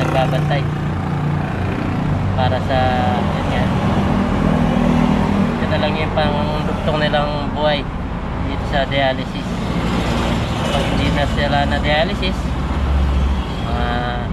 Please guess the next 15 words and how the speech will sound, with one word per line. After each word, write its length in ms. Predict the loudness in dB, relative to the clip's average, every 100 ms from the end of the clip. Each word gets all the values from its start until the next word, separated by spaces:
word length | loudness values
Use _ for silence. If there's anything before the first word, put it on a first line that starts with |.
| -2
hindi 160 | -2
na 80 | -2
sila 240 | 0 0 0
magtatagal, 480 | 0 0 0 0
mga 260 | -2 -2 -2 -2
kabida. 280 | -2 -4 -4 -2
Kumbaga, 260 | -2 0 -2
ito 160 | -2
na 180 | 0 0 0
yung 180 | -2 -4 -6 -6 -6 -6 -4 -6 -6
pandugtong 560 | -2 -2 -4 -6 -4 -2
nila 320 | 0 0 -2
sa 160 | -4 -6
buhay 320 | -4 -2 -2
nila. 400 | -4 -6 -8